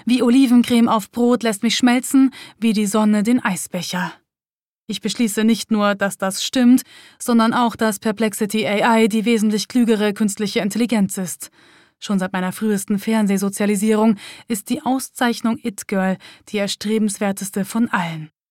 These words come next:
Weil das It Girl Vulgarität mit Hochkultur verknüpft, weil sie eine Form des Berühmtseins bezeichnet, die nicht weniger als Geschmack und Autonomie voraussetzt. In meiner Jugend veränderten die It-Girls der zweitausender gerade die Welt.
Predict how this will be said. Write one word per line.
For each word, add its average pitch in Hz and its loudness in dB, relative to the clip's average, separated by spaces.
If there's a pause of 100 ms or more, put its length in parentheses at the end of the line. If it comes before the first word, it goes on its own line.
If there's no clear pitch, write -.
(340)
Weil 202 -2
das 208 -6
It 294 -6
Girl 233 0 (340)
Vulgarität 226 -2
mit 269 -2
Hochkultur 196 -2
verknüpft, 202 -4 (320)
weil 208 2
sie 277 2
eine 220 0
Form 220 2
des 208 0
Berühmtseins 233 2
bezeichnet, 220 2 (380)
die 226 0
nicht 202 -2
weniger 240 2
als 202 -8
Geschmack 220 -4 (200)
und 294 0
Autonomie 208 2
voraussetzt. 202 -6 (2000)
In 220 2
meiner 208 2
Jugend 233 2
veränderten 240 2
die 214 -2
It-Girls 208 -2
der 202 -2
zweitausender 208 0
gerade 196 -2
die 220 -4
Welt. 160 -10